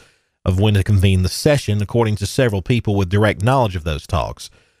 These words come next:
Resuming the session on May fifteenth is also being discussed as an option. The legislative session had been suspended since March thirteenth, leaving hundreds of bills and critical budget negotiations in limbo. Georgia is also under a statewide shelter-in-place order issued by Governor Brian Kemp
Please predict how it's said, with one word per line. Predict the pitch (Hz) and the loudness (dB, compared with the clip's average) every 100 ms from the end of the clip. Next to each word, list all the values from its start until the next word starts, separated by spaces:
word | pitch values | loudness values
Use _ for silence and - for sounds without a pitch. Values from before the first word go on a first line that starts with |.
| _ _ | _ _
Resuming | - 87 87 101 98 | 0 2 4 4 4
the | 87 | 2
session | - 110 - 92 | 0 0 0 0
on | 87 | 2
May | 90 | 0
fifteenth | - 92 - - 143 147 | 0 -2 -4 -2 0 0
is | 123 98 | -2 0
also | 135 175 123 | 0 0 0
being | 98 82 | -2 -2
discussed | 78 - 80 73 | -4 -4 -4 -4
as | 82 | -4
an | 80 | -2
option. | 73 62 - - - _ _ _ _ - | -2 -4 -8 -12 -14 _ _ _ _ 0
The | |
legislative | 87 92 92 - 98 90 | 2 2 0 0 0 0
session | - 123 110 107 | 0 0 0 0
had | 95 104 | 2 2
been | 95 | 0
suspended | 92 95 - 123 120 | -2 -4 0 0 0
since | 92 120 | -4 -2
March | 107 95 - | -2 -2 -2
thirteenth, | 180 208 - 90 85 - _ _ - | -4 -2 -2 -2 -2 -8 _ _ -2
leaving | 107 95 | 0 0
hundreds | 90 - 180 156 117 107 | -2 0 0 2 0 0
of | 98 | -2
bills | 101 127 135 113 | 2 2 2 -2
and | 107 | -4
critical | 151 135 127 110 - | -2 -2 0 -2 -2
budget | 107 120 - | 0 0 -2
negotiations | 107 117 107 123 127 - 113 127 | -2 0 0 0 0 -2 -2 0
in | 123 | 2
limbo. | 139 110 69 - _ _ - | 2 0 -2 -6 _ _ -2
Georgia | 95 87 | 0 0
is | 87 | 0
also | 101 113 - | 2 2 2
under | 101 98 | 0 2
a | 90 | 0
statewide | - 127 95 104 101 | 0 -2 0 0 -2
shelter-in-place | - 123 107 95 87 131 139 - | 0 -2 0 -2 -2 0 -2 -2
order | 95 95 | -2 0
issued | 95 - 95 | -2 0 0
by | 90 | 0
Governor | 90 95 92 | 2 0 0
Brian | 87 90 82 | 0 0 0
Kemp | - 135 120 123 | -2 0 0 -2